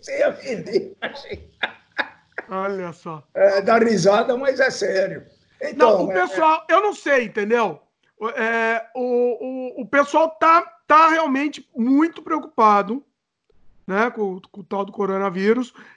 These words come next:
Speaker 2: Então, tem gente acreditando que va-, vai ser a, a, a, a,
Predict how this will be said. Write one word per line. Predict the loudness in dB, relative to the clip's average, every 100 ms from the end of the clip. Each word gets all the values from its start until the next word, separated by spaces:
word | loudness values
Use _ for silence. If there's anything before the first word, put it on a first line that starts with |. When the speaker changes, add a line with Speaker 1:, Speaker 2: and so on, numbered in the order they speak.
| _ _
Speaker 2:
Então, | 4 4
tem | 2 -4 -4
gente | -6 -8
acreditando | -12 -14 -6 -6 -6
que | -12
va-, | -10 -8
vai | -4 -4
ser | -4 -2
a, |
a, | -2 0
a, | 0 0 -2 -2 -2
a, | -4